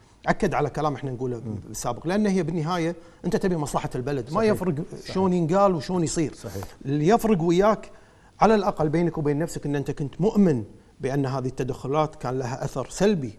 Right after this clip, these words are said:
Speaker 2: مم.
Speaker 1: في عمل السلطة التشريعية،
Speaker 2: مم.
Speaker 1: وكان لها انعكاس سيء على السلطة التنفيذية اللي انعكست على، على أداء الدولة. فلما يكون خطاب بهذا الحجم ويأكد على هالمكتسبات ويأكد على هذه الأمور، هو يعطيك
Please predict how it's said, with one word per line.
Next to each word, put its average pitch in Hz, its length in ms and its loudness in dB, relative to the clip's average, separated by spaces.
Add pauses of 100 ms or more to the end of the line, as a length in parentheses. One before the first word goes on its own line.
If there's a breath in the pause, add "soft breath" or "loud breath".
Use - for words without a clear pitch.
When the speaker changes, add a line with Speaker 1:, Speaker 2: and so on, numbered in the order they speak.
(120)
Speaker 2:
مم. 101 60 -8
Speaker 1:
في 123 160 -4
عمل 131 340 -4 (240 soft breath)
السلطة 147 340 -2
التشريعية، 123 600 -4 (220)
Speaker 2:
مم. 110 160 -10
Speaker 1:
وكان 135 260 -2
لها 135 200 -2
انعكاس 143 600 0
سيء 196 380 4 (120)
على 131 120 -2
السلطة 175 320 0
التنفيذية 156 440 0
اللي 143 120 2
انعكست 147 380 -4
على، 147 280 0 (340 loud breath)
على 143 240 2
أداء 139 240 2
الدولة. 120 340 0 (300 soft breath)
فلما 208 460 2
يكون 156 560 0
خطاب 139 440 -2
بهذا 135 360 0
الحجم 123 400 -4 (720)
ويأكد 139 540 0
على 127 200 -2
هالمكتسبات 143 800 0
ويأكد 147 420 -2
على 131 160 -2
هذه 143 220 0
الأمور، 139 340 -2
هو 156 120 2
يعطيك 151 440 0